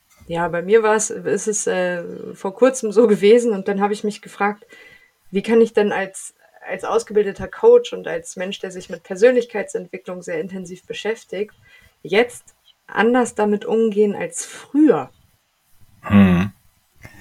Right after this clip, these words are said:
Speaker 2: Ja, ich find das, find das krass. Also es gibt halt, ich meine, die, äh, Situationen, die einem unang-, unangenehm sind, müssen ja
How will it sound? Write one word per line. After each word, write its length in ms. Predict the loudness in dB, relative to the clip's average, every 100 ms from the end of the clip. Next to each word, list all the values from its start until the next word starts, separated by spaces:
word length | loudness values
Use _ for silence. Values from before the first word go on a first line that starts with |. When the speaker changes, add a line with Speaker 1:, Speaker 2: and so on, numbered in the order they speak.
| -20 -20 -14 -2
Speaker 2:
Ja, 80 | -2
ich 100 | -2
find 160 | -2
das, 160 | 0 0
find 220 | -2 -6
das 100 | -6
krass. 340 | -2 0 2 0
Also 140 | -2
es 120 | -2
gibt 200 | -2 0
halt, 240 | 0 0 -4 -18 -18 -8
ich 100 | 2
meine, 340 | 4 4 2
die, 160 | 2 4
äh, 400 | 2 4 4 4
Situationen, 640 | 4 2 4 4 4 4
die 100 | 4
einem 160 | 2 2
unang-, 400 | 2 4 2 0 -2
unangenehm 640 | -2 0 0 0 0 0
sind, 220 | -2 -2
müssen 240 | -2 -4 -2
ja 140 | -4